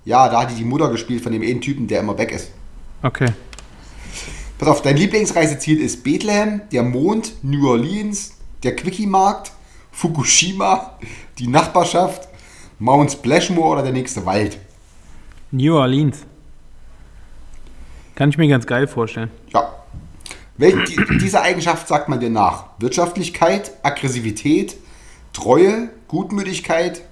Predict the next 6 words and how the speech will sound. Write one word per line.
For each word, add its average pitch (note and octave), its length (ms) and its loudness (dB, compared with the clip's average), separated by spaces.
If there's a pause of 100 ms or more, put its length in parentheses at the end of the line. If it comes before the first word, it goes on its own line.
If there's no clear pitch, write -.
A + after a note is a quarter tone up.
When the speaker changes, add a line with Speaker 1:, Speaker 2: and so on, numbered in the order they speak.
Speaker 1:
Gelassenheit, D#3+ 720 2 (340)
Toleranz, C3 680 0 (380)
Widerstandsfähigkeit D#3 920 2
oder B2 120 -4
Leidenschaft? A2 600 -4 (1160)
Speaker 2:
Gelassenheit. A#2+ 720 2